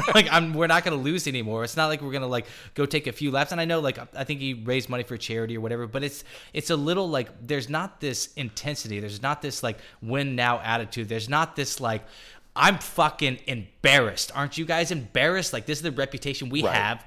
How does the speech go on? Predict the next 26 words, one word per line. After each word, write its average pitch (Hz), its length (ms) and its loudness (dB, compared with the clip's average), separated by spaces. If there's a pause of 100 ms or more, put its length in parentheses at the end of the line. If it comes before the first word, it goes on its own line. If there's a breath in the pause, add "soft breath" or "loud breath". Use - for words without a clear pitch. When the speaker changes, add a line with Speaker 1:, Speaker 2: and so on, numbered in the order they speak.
Speaker 1:
We 139 120 -2
go 160 100 2
down 147 200 2
as 107 120 -4
one 123 320 0
of 120 220 -2 (360 loud breath)
two 190 180 -4
teams 170 340 -2
all 131 240 0
time 143 380 -4
to 127 100 -6
not 120 600 2
win 135 180 -2
a 113 100 -6
single 160 520 0
football 135 500 -4
game 123 240 -4
in 117 80 -6
a 104 60 -8
season. 143 320 -4
That's 113 240 -4
etched 156 240 -2
in 131 80 -6
the 110 80 -6
history 151 260 -6
books. 143 320 -6